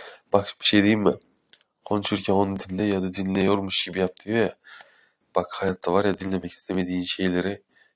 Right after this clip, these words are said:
kişileri de dinlemek istemiyorum kardeşim. İşim var diyeceksin, kapatacaksın yani. Her şeyi söyleyeceksin yani. Dobra olacaksın ya.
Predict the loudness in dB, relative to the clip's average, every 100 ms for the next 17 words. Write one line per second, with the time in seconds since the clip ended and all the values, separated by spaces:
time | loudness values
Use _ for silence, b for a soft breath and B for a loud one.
0 | _ -4 0 2 2 2 -4 -2 0 0
1 | -2 -4 -2 0 0 0 0 0 0 0
2 | -4 -2 -2 -2 2 2 2 -2 -4 -6
3 | -6 -4 -2 -4 -2 -4 -4 0 2 2
4 | 0 B B B B B 4 6 6 4
5 | 2 -2 -2 0 -2 -2 -4 -2 0 0
6 | -2 2 2 2 2 2 0 -2 -4 0
7 | 0 -2